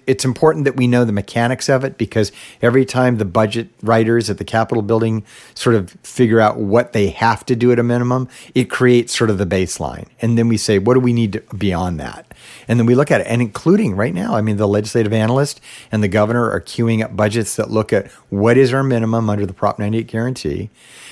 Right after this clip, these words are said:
And I can tell you that in the budget year for the year that we're in the middle of, we basically got just the Prop ninety-eight minimum guarantee.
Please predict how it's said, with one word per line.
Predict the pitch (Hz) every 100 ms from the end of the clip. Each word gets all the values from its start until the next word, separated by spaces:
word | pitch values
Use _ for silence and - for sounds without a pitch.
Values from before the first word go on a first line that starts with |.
| -
And | 117
I |
can | 110 117
tell | - 147
you | 160 120
that | 101 104
in | - 110
the | 101 90
budget | 123 135 156
year | 120 123
for | 120 104
the | 98 98
year | 117 135
that | 127
we're | 110 113
in | 101
the |
middle | 95 151 160 76
of, | - - - _ _ _ - - _ 123
we | 135
basically | 101 127 139 - 165 156 147
got | 113 120 -
just | 101 120 120 -
the | 127
Prop | - 120 -
ninety-eight | 113 107 110 117
minimum | 107 110 107
guarantee. | 107 107 101 131 131